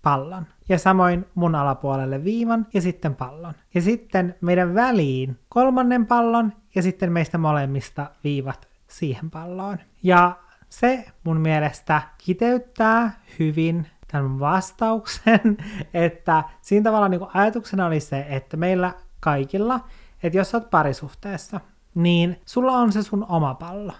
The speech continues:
Ja sitten teillä on se teidän yhteinen pallo. Ja siellä teidän yhteisessä pallossa on ne teidän yhteiset asiat. Ja sä voit itse päättää, tai te voitte yhdessä päättää, että mitä asioita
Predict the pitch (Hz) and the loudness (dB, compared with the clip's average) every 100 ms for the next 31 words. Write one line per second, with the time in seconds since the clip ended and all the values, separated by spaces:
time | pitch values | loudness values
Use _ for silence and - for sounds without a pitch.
0 | _ - 208 254 240 196 180 202 202 196 | _ -2 0 0 0 0 4 4 4 2
1 | 190 214 220 240 269 247 - 156 135 143 | 2 2 0 -2 -4 -6 -4 -4 -4 -6
2 | 196 208 214 - - 165 175 165 156 196 | -8 -6 -4 -4 -2 2 2 2 0 0
3 | 190 254 214 202 160 151 147 - 151 147 | 0 0 0 0 2 2 0 -4 -4 -4
4 | 139 139 170 143 - 151 143 175 175 - | -2 -4 -4 -6 -8 -12 -10 -10 -12 -14
5 | - 196 - - 170 160 165 160 165 - | -14 -16 -16 -2 4 8 8 6 2 -8
6 | - 233 175 220 233 - 214 202 - - | -4 2 2 2 -2 -2 0 0 -2 -4
7 | 196 190 190 175 175 180 - 175 185 185 | -2 -2 0 0 2 0 -2 -4 -2 -2
8 | 175 160 160 160 151 - 156 160 156 185 | -2 -4 -2 -2 -4 -6 -6 -4 -6 -2
9 | 208 208 170 165 147 156 147 147 151 | -2 0 -2 -4 -4 -4 -4 -4 -4